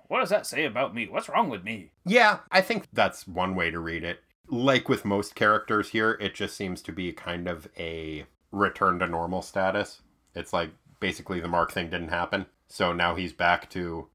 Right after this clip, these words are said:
Speaker 2: "I'm hanging out with this Sarah lady a lot. I don't know if we're friends or another thing." So
Speaker 1: Like, I don't know if I love her as a friend or
Speaker 2: Or as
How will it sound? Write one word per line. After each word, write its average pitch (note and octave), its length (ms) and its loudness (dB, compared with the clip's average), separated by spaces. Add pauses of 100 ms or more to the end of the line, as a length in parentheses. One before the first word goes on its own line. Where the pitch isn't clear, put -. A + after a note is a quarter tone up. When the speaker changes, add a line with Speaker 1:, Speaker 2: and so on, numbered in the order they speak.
(100)
Speaker 2:
"I'm G#3 140 6
hanging E3+ 260 2
out G3 140 8
with E3 80 0
this F3+ 180 2
Sarah A3 240 4
lady F#2+ 280 2
a F#2 60 0
lot. A#2 300 4 (140)
I B3 100 8
don't C#3+ 140 4
know C#3 180 6
if E3+ 160 -2
we're A#2 100 0
friends A#3+ 520 2 (320)
or D#3+ 440 4 (240)
another E3 340 6
thing." E2 320 -4 (100)
So A2 540 4 (180)
Speaker 1:
Like, - 200 -14
I - 60 -6
don't E3 160 2
know C#3+ 160 4
if A#2 100 0
I A2+ 100 4
love A#2+ 240 2
her A2+ 120 0
as G2 140 -4
a F#2 80 -16
friend B2+ 460 -2 (840)
or A2+ 140 -2 (260)
Speaker 2:
Or G2 80 2
as G2+ 440 6